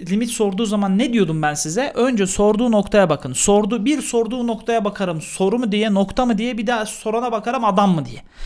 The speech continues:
Ben sorduğuma göre ve ben adam olduğuma göre demek ki bu soruyu çözeceğiz.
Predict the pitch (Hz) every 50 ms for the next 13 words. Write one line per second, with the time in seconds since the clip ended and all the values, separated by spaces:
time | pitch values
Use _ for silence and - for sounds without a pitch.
0 | - - - 262 285 285 - - 254 208 180 175 170 160 156 147 143 143 147 185
1 | 202 220 208 156 156 156 180 247 302 302 240 190 175 160 156 139 135 127 127 156
2 | 220 277 262 226 202 180 180 - 208 220 202 - 165 208 277 - - 202 160 151
3 | 135 127 - -